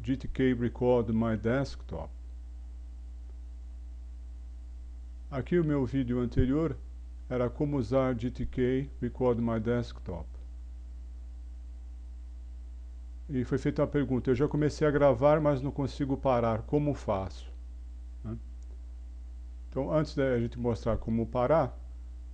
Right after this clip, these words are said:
vamos pa-, mostrar onde ele começa, né? É,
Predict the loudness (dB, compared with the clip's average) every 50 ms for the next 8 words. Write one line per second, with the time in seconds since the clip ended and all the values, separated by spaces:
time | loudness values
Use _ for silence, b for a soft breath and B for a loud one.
0 | -12 -8 -4 -2 -2 -2 -2 -2 0 0 2 4 4 4 4 4 4 2 2 2
1 | 2 2 2 4 4 2 2 4 4 4 4 2 0 0 0 2 2 2 2 0
2 | -2 -4 -4 -4 -2 -2 -2 -2 -4 -6 -8 -10 -12 -12 -12 -12 -10 -6 -4 -2
3 | -2 -2 -2